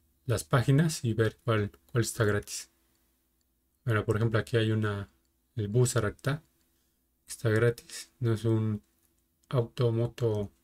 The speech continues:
o camión, pero sí es un helicóptero que te sirve bastante para desplazarte. Y ahora vamos a ver aquí, si encontramos, ah, bueno, aquí no se puede modificar, pero ahí están,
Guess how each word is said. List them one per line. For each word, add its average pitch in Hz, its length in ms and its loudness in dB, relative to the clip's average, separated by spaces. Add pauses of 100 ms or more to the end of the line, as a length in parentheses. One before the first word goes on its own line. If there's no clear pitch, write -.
(140)
o - 60 -4
camión, 143 360 2
pero 107 180 0
sí - 140 -2
es - 160 -4
un 107 160 -2 (800)
helicóptero 131 680 0 (420)
que 123 100 -2
te - 220 -12
sirve 113 140 2
bastante 123 460 0
para 98 380 -4
desplazarte. 131 720 0 (1040)
Y - 120 -8
ahora 107 100 -2
vamos 107 180 -4
a 107 40 0
ver 104 100 0
aquí, 143 500 2 (300)
si - 100 -20
encontramos, 104 680 -6
ah, 131 100 0
bueno, 107 160 0
aquí - 180 -6
no 110 80 2
se - 120 -12 (100)
puede 110 480 0 (1040)
modificar, 117 720 0 (160)
pero 117 140 -2
ahí 107 80 -2
están, 113 500 -2